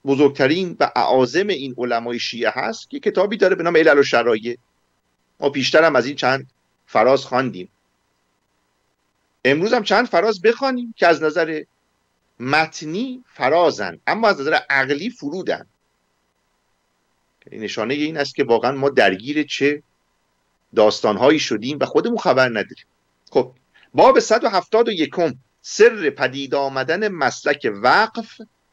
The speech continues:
بر حضرت موسی بن جعفر. یعنی موسی بن جعفر که فوت کرد، یه عده‌ای رو توقف کردن،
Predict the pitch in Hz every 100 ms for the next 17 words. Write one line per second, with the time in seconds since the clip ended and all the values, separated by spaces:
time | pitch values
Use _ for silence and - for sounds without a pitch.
0 | _ _ _ _ _ 147 208 165 147 135
1 | 208 185 143 180 170 143 113 101 104 104
2 | _ _ _ _ _ _ _ _ _ _
3 | _ _ _ _ _ _ _ _ _ _
4 | _ _ _ _ _ _ 117 165 143 139
5 | 131 139 139 127 170 151 113 _ _ _
6 | _ _ 135 127 135 127 - - 185 262
7 | 196 220 214 220 214 220 190 139 135 165
8 | 160 - 107 107 110